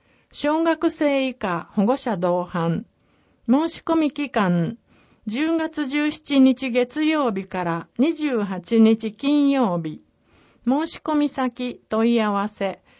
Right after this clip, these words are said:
環境政策課、電話、二零九一零五、ファックス、二零九一零七。図書館で学ぶ面白自然教室、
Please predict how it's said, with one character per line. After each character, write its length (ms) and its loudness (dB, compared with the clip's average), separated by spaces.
環 260 -2
境 240 -2
政 360 -2
策 340 -6
課、 300 -6
電 380 2
話、 240 0
二 380 0
零 420 -2
九 380 0
一 340 -4
零 400 2
五、 440 -2
フ 80 -8
ァ 60 0
ッ 40 -10
ク 120 -18
ス、 360 -10
二 420 0
零 440 -2
九 360 0
一 380 -4
零 360 2
七。 440 0
図 120 2
書 180 2
館 340 6
で 120 6
学 360 4
ぶ 260 -2
面 280 6
白 280 2
自 240 -2
然 300 6
教 360 2
室、 520 -4